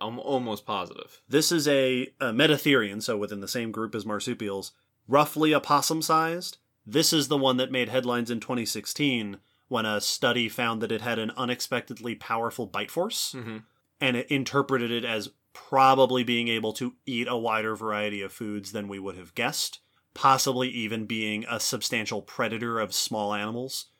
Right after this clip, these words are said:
Speaker 2: And it went around with headlines saying that this, this mammal would eat baby dinosaurs.
Speaker 1: Yep.
Speaker 2: Uh, which maybe it did.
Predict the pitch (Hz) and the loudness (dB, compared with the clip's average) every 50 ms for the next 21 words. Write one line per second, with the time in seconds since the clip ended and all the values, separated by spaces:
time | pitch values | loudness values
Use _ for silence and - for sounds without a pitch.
0 | _ _ _ _ 202 196 170 170 160 147 147 143 131 131 123 120 117 117 110 117 | _ _ _ _ 2 4 6 6 6 6 6 6 6 6 6 4 4 2 0 -2
1 | 110 - 127 123 110 110 101 104 104 101 95 - - 120 110 104 104 101 98 104 | -2 0 0 -2 -2 -2 -2 -2 -2 -2 -4 -2 -2 -2 -2 -2 -4 -4 -4 -6
2 | 101 95 - - 113 101 - - - - - 147 143 143 135 - - 127 117 113 | -8 -8 -6 -6 -4 -4 -4 -4 -6 -6 -4 0 2 2 4 2 2 2 4 4
3 | 120 120 113 110 104 101 113 107 - - _ _ _ - 151 143 143 127 117 120 | 4 4 2 0 0 -2 -4 -6 -6 -8 _ _ _ -2 0 0 2 2 4 4
4 | 117 117 117 107 110 113 110 104 - 104 98 92 90 87 82 - - - - - | 4 4 6 6 6 4 4 2 -2 -2 -4 -4 -6 -6 -4 -4 -4 -4 -4 -8
5 | _ - 104 92 - - - - 120 104 110 127 - - 123 160 165 104 85 95 | _ -2 -2 -2 -2 -2 0 2 2 2 2 2 2 2 0 0 0 -2 -4 -6
6 | 87 87 107 | -10 -10 -12